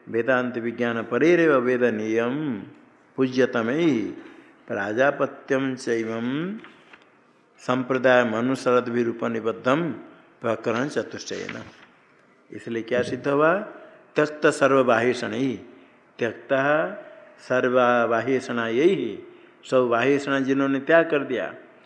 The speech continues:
बाह्य शनैः, पुत्रे शनैः, वित्ते शनैः, लोके शनैः, इच्छा, सबको छोड़ने पर ही अनन्य शरण ही,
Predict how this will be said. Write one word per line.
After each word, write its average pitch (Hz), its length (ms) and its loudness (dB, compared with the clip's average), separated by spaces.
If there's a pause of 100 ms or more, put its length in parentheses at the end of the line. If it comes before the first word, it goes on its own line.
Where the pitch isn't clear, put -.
(200)
बाह्य 120 320 0
शनैः, 127 280 -2
पुत्रे 127 400 -4
शनैः, 120 240 -6
वित्ते 120 340 -8
शनैः, 123 220 -8
लोके 143 320 -4
शनैः, 151 160 -6
इच्छा, 143 360 -6 (760)
सबको 156 320 4
छोड़ने 143 400 2
पर 123 200 0
ही 107 120 -4
अनन्य 175 380 2
शरण 175 300 2
ही, 120 200 -4